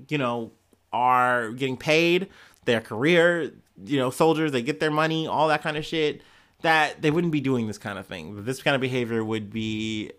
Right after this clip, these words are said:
you know, uh, left in the past, but silly old me, of course not. Um,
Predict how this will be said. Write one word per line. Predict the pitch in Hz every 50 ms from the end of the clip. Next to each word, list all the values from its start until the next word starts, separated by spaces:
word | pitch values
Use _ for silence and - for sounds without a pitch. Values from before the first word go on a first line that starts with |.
| _ -
you | - 135 123
know, | 104 90 92 113 - _ _ _ _ _ _ _ _ _ _ _ _ _ _ _ _ _ -
uh, | - 113 104 90 85
left | 107 123 151 165 170
in | 190
the | 170
past, | 147 127 127 110 101 90 110 - - -
but | 123 120 117 113 - - - _
silly | - - - - 170 175 165
old | 160 156 147 139
me, | 127 120 110 104
of | 92 80 -
course | - - 123 110 110 -
not. | 104 82 52 - - - _ _ -
Um, | 113 113 113 113 113 110 110 110 107 104 107 107